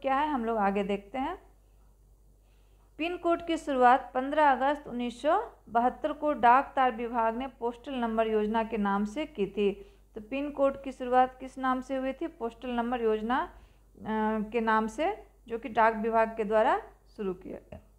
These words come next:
शुरू किया गया था। और कब ये शुरू हुआ? पन्द्रह अगस्त उन्नीस सौ बहत्तर को। जाहिर है कि गांधी जी को मिले इस पत्र पर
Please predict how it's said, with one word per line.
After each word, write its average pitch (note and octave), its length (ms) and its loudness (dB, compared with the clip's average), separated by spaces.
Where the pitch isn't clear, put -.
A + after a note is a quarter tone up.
शुरू C#4 160 -6
किया A3+ 260 4
गया F#3+ 200 2
था। G#3 400 0
और A3+ 220 0
कब D4+ 160 6
ये D#4+ 120 2
शुरू D#4 260 -2
हुआ? D#4 200 6
पन्द्रह C4+ 440 4
अगस्त C#4 300 2
उन्नीस B3+ 280 -6
सौ F4+ 280 0
बहत्तर G3+ 440 2
को। - 400 -10
जाहिर C4+ 500 4
है D#4+ 240 4
कि D#4+ 200 -6
गांधी C4+ 400 2
जी D#4 180 -4
को D#4 240 0
मिले C4 460 4
इस - 140 -4
पत्र C4+ 360 -2
पर A3+ 320 4